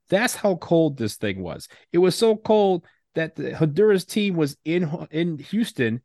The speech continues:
and one of our buddies, Max, was on the flight with them, and they were group, like, three or four, and they waited till group nine.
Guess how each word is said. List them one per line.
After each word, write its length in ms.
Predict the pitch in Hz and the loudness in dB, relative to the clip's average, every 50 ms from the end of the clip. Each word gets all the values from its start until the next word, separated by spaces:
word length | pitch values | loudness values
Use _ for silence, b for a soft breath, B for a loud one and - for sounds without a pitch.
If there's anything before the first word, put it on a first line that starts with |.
| _ _ - | _ _ -10
and 180 | 123 120 113 | -6 -4 -2
one 140 | 110 131 156 | 0 2 2
of 120 | 165 156 165 | 4 4 4
our 100 | 156 156 | 4 4
buddies, 440 | 143 160 170 165 151 135 127 120 | 4 2 2 2 2 0 0 -2
Max, 440 | 127 147 160 156 139 123 - - - _ _ _ _ _ _ _ | -2 0 0 0 0 -2 -6 -12 -20 _ _ _ _ _ _ _
was 160 | - 123 107 - | -4 -4 -4 -2
on 180 | - 139 156 | 0 0 2
the 80 | 170 165 | 2 2
flight 240 | - - 185 180 156 | 2 2 2 4 2
with 120 | 143 135 | 0 0
them, 220 | - 139 135 127 - - | 2 2 2 2 0 -2
and 260 | - 123 120 117 113 107 | -4 -2 -2 -2 -2 0
they 140 | 135 143 | 0 0
were 160 | 160 165 175 151 | 2 0 -2 -4
group, 280 | 123 - 151 160 - _ | -2 -4 -4 -4 -4 _
like, 240 | - 135 123 113 - | -4 -2 -2 -2 -4
three 200 | - 127 139 156 | -6 -4 -2 0
or 100 | 156 147 | 0 0
four, 300 | 139 - 160 165 175 185 | -2 -2 -2 0 0 -2
and 180 | 180 - 123 113 | -2 -4 -6 -4
they 100 | 120 131 | -4 -2
waited 340 | 131 135 135 135 127 113 - | -2 0 0 0 0 -2 -4
till 160 | - 110 101 | -8 -12 -12
group 300 | 101 - 120 131 139 - - _ _ _ | -8 -4 -2 -2 -2 -4 -6 _ _ _
nine. 540 | 127 113 127 127 120 113 101 92 87 107 | -6 -2 -2 0 0 -2 -2 -4 -8 -14